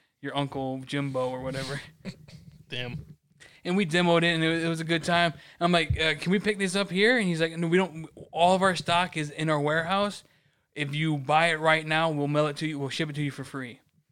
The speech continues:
Speaker 1: and give you this little promo, uh, expansion pack that we made just for Gen Con." And I was like, "All right, that sounds great." And as I'm getting ready to fucking, like, go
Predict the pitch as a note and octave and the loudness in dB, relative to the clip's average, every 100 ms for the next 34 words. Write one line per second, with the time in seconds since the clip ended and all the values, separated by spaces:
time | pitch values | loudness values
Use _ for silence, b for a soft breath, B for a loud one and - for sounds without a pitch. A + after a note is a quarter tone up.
0 | _ C#3+ D#3 D#3 D3+ D3+ C#3+ D3+ D3 C#3+ | _ -2 2 2 2 0 0 0 2 2
1 | C#3 - - D#3+ D#3 D3+ D3 C#3+ C#3 C3+ | 0 -4 -4 -2 2 2 2 0 0 -2
2 | C3 C3 C3 _ - - D3+ C#3+ C#3+ C#3+ | -2 -6 -8 _ -16 -4 -2 -2 -4 -4
3 | C3+ C3+ C3 C3+ C3+ C3+ C#3 C3 C#3 - | -4 -4 -6 -4 -4 -4 -4 -4 -8 -8
4 | C3+ C#3 C#3 B2+ A2+ A#2 _ _ _ _ | -8 -6 -6 -10 -14 -20 _ _ _ _
5 | _ _ D#3+ E3 F3 B3 A#3 A3+ A#3 A3 | _ _ -2 -2 -2 0 0 0 -2 -2
6 | G3+ F3+ G#3+ G#3 D#3 b b _ D#3+ F3 | -2 0 0 0 -2 b b _ 2 4
7 | F3 F#3 E3 F3 D#3+ E3 E3+ D#3 D3+ D#3 | 4 2 2 0 2 2 2 0 0 -2
8 | D3 D3 C3+ C#3+ B2+ C3 C#3+ | -2 -4 -4 -4 -4 -4 -4